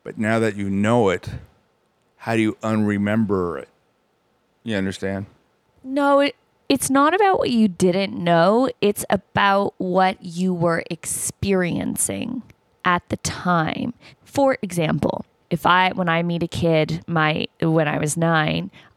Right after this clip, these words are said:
Speaker 2: I remember what girls were like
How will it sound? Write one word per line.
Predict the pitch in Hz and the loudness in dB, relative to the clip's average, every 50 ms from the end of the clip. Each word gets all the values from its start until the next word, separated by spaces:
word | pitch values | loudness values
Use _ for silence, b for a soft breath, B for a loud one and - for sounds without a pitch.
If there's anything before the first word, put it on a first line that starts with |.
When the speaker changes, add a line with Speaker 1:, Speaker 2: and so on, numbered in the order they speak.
| - | 0
Speaker 2:
I | - 170 175 | 0 2 2
remember | 180 190 190 180 170 170 196 220 202 170 151 151 151 151 156 - - _ _ _ _ _ _ _ _ _ _ _ _ | 2 2 0 0 0 0 0 2 2 2 2 2 2 2 0 -2 -4 _ _ _ _ _ _ _ _ _ _ _ _
what | - 160 170 175 170 170 175 180 185 - _ - - - - - - - _ _ _ _ _ _ - - | -4 -2 0 2 4 4 4 4 2 0 _ -8 -8 -6 -6 -6 -8 -10 _ _ _ _ _ _ -16 -6
girls | - - 175 180 180 185 185 170 - | 0 2 2 4 4 2 0 -2 -2
were | - 180 170 | -2 -2 -2
like | 165 165 170 - 220 220 - - | 0 0 0 0 -2 -4 -6 -8